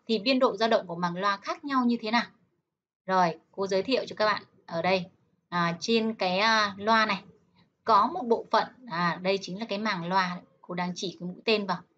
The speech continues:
À, khi mà máy thu thanh này phát ra âm to, âm nhỏ thì các em có thể so sánh cho cô cái biên độ dao động của màng loa được không?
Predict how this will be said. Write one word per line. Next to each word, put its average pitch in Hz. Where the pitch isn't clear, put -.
À, 185
khi 330
mà 277
máy 220
thu 330
thanh 269
này 202
phát 269
ra 240
âm 226
to, 240
âm 254
nhỏ 277
thì 233
các 262
em 247
có 220
thể 233
so 220
sánh 214
cho 247
cô 226
cái 226
biên 240
độ 220
dao 202
động 214
của 170
màng 180
loa 202
được 190
không? 208